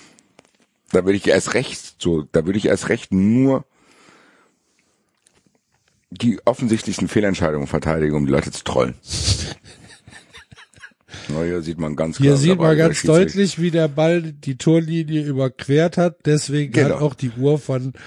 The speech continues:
Speaker 2: Felix
Speaker 1: Genau.
Speaker 2: Zweier Tor
Speaker 1: Das
Speaker 2: gemeldet.
Speaker 1: menschliche Auge kann das gar nicht wahrnehmen. Deswegen ist es gut, dass wir diese Technik haben.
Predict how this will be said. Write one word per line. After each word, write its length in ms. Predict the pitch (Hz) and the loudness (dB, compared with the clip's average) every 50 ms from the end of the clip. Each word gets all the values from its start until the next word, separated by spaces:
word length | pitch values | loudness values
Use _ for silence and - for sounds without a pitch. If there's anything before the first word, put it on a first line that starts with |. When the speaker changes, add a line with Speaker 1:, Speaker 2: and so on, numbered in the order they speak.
| - - - - - | -20 -20 -20 -20 -14
Speaker 2:
Felix 400 | - - 147 143 131 139 131 - 92 | -4 0 0 2 2 0 0 0 -2
Speaker 1:
Genau. 80 | 76 67 | -2 -2
Speaker 2:
Zweier 540 | 62 - 127 123 123 131 127 123 120 120 123 - _ _ - | -2 -2 -2 -2 0 0 -2 -2 -4 -6 -8 -14 _ _ -4
Tor 260 | - 143 135 131 135 | 0 2 2 2 2
Speaker 1:
Das 20 | 117 123 | 0 0
Speaker 2:
gemeldet. 360 | 117 117 127 139 156 170 175 175 | 0 2 2 4 4 4 6 4
Speaker 1:
menschliche 720 | 185 196 - - - - - 95 98 85 - 98 80 64 | 4 4 2 0 -2 -2 -2 -2 -2 0 0 0 2 2
Auge 340 | 80 98 107 113 107 110 104 95 | 2 2 2 2 2 0 0 0
kann 240 | - 101 98 98 | 0 -2 -2 0
das 220 | 92 87 85 - - | 0 -2 -2 0 0
gar 200 | 92 90 92 92 | 0 2 2 0
nicht 220 | 92 87 85 - | -2 -4 -2 0
wahrnehmen. 480 | 80 85 90 95 95 95 95 95 92 90 87 | 0 2 2 0 0 -2 0 0 0 0 0
Deswegen 380 | 87 80 80 85 87 87 87 87 | -2 -2 -2 0 0 2 2 0
ist 160 | 82 71 80 | 0 -2 -2
es 180 | 80 - - | -4 -4 -6
gut, 260 | - - 90 101 - - | -6 -4 -4 -2 0 0
dass 200 | 90 82 - 87 | 0 0 0 0
wir 100 | 87 85 | 0 0
diese 260 | 82 82 76 80 80 | 0 0 0 -2 0
Technik 420 | - 90 92 90 92 90 85 73 76 | 0 -2 -2 -2 -2 -4 -2 -2 -2
haben. 340 | 82 85 87 92 98 98 | -2 -2 -2 -4 -6 -8